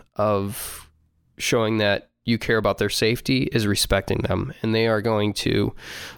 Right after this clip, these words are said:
work harder for you, and they're gonna be making that great team, um, possible. And then the fourth is, um, keep those, uh, that you like to work with, um, and, uh, the people that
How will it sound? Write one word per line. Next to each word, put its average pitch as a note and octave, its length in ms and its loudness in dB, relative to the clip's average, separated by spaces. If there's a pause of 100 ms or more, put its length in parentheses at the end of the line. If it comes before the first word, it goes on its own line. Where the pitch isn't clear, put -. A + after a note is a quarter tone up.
(140)
work A2 200 2
harder G2 560 2 (160)
for - 160 0
you, G2 320 2
and A2+ 140 -2
they're G#2 100 2
gonna G2+ 200 2
be F#2 320 0 (400)
making G#2 440 2
that G2+ 180 0
great G#2 260 0
team, F#2+ 480 0 (260)
um, D2+ 540 -2 (140)
possible. G#2 540 0 (720)
And C3+ 140 2
then B2+ 120 2
the A#2 60 2
fourth D3 540 0 (400)
is, A#2+ 240 2
um, G#2+ 220 2
keep - 400 0
those, B2+ 480 0 (800)
uh, A#2+ 140 2
that A2 140 2
you A2 100 0
like G#2+ 200 2
to B2+ 120 0
work A2 260 0
with, C#3 420 -2 (340)
um, G#2+ 580 0 (540)
and, G2 480 2 (480)
uh, G1+ 360 0 (440)
the - 80 -4
people A2 360 0
that G2+ 220 0